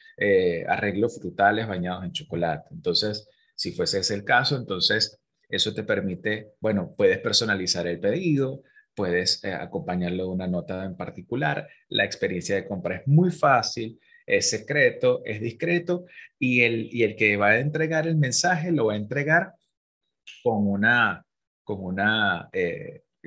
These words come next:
con un esmero tal que va a conseguir a la persona, la va a rastrear y lo va a hacer a modo sorpresa. Y si encima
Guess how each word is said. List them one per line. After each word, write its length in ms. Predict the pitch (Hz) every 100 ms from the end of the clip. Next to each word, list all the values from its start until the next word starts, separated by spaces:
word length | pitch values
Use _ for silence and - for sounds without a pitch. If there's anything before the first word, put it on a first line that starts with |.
| -
con 160 | 117
un 140 | 110 127
esmero 460 | 127 139 135 139
tal 360 | 147 170 202 -
que 120 | 98
va 120 | 101
a 60 | 95
conseguir 480 | 135 139 135 110 101
a 60 |
la 140 | 131 139
persona, 520 | 104 - 139 147 151
la 160 | 131 101
va 120 | 104
a 40 |
rastrear 480 | 117 127 - 139 160
y 60 | 156
lo 100 | 110
va 60 |
a 20 | 104
hacer 200 | - 110
a 80 |
modo 160 | 123 127
sorpresa. 500 | 123 107 - 98 - -
Y 140 | 120
si 140 | -
encima 580 | 104 101 - 143 123 98